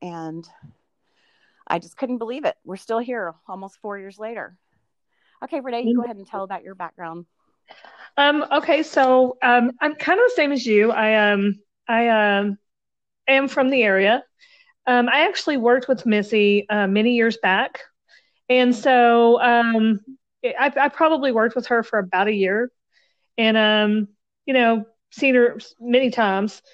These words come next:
Speaker 1: Was she
Speaker 2: And,
Speaker 1: as
Speaker 2: um,
Speaker 1: sweet as everyone says?
Speaker 2: she w-, is absolutely precious. She
Speaker 1: Oh,
Speaker 2: was
Speaker 1: no.
Speaker 2: very
Speaker 1: I can
Speaker 2: sweet,
Speaker 1: imagine.
Speaker 2: very helpful, uh, very kind. She actually, um, tried to get me to join, uh, Thrive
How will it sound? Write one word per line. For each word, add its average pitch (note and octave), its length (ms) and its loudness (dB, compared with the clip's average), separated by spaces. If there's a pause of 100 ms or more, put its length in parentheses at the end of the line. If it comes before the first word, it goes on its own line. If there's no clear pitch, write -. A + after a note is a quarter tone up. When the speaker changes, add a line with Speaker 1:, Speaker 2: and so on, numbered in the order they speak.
(320)
Speaker 1:
Was A3 100 -4
she A#3+ 60 4
Speaker 2:
And, A#3 180 4
Speaker 1:
as A3+ 140 2
Speaker 2:
um, G#3+ 80 -4
Speaker 1:
sweet A3 180 -4
as A#3+ 140 -4
everyone A#3 340 -8
says? A3 400 -10 (380)
Speaker 2:
she D4+ 220 4
w-, B3+ 240 -2 (100)
is A#3 260 2
absolutely G#3 680 2
precious. E3+ 720 -6
She B3 200 -2
Speaker 1:
Oh, B3 40 2
Speaker 2:
was A3 180 4
Speaker 1:
no. G3 320 -14
Speaker 2:
very A#3 240 2
Speaker 1:
I C4+ 60 -2
can A#3+ 140 -20
Speaker 2:
sweet, B3+ 260 2
Speaker 1:
imagine. B3 160 -2
Speaker 2:
very G#3 120 -8 (400)
helpful, B3+ 360 2 (500)
uh, A3 240 4
very A3+ 220 2
kind. A3 680 0 (180)
She C4+ 220 -2
actually, C#4 840 0 (260)
um, A3+ 320 2
tried B3+ 220 0
to C4 80 -2
get B3 120 -2
me A#3 120 0
to A3 100 0
join, A3 540 0
uh, F#3+ 260 0
Thrive G#3 640 2